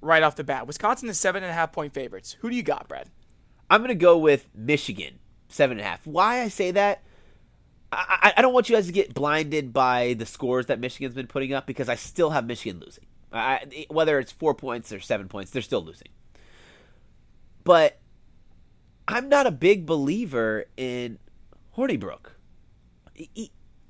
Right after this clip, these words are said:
Speaker 2: my man threw three picks last game against Iowa. Two went back for a touchdown. Granted, Iowa has been taking picks back to the house, you know firsthand.
Speaker 1: Yeah, Brad, I got it.
Speaker 2: <laughs> But godly, I, I'm not a believer.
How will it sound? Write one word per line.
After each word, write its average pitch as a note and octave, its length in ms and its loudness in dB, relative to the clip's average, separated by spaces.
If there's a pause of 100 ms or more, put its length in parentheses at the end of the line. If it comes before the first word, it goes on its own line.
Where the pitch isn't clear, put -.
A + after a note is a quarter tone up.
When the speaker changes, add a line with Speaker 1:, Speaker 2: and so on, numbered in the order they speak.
(140)
Speaker 2:
my B3 120 -6
man C#4 220 2
threw A#3+ 320 -2 (220)
three A3 180 -2
picks A#3 280 2
last D3 240 0
game C#3+ 160 -2
against C3+ 220 -6
Iowa. C3 300 4
Two C4+ 600 -2 (140)
went F#3+ 180 4
back F3+ 200 4
for D#3+ 80 2
a C3+ 60 2
touchdown. - 440 0 (460)
Granted, E3+ 380 2
Iowa D#3 400 8 (180)
has A#2 160 -10
been G#2 120 -10
taking B2+ 340 -4
picks C3+ 240 -6
back B2+ 240 -2
to C3 80 -8
the A#2 80 -2
house, C3 400 -4
you A#2+ 240 -6
know A#2 180 -2
firsthand. A#2 400 -4
Speaker 1:
Yeah, F3+ 140 2
Brad, D#3+ 200 0
I D#3 60 -4
got D3+ 240 -4
it. A#3 640 6
Speaker 2:
<laughs> D3 60 -6
But E3+ 240 10 (260)
godly, A#2+ 800 6 (220)
I, - 100 -12 (180)
I'm G3 140 2
not G#3+ 180 6
a G3+ 40 6
believer. F3 500 0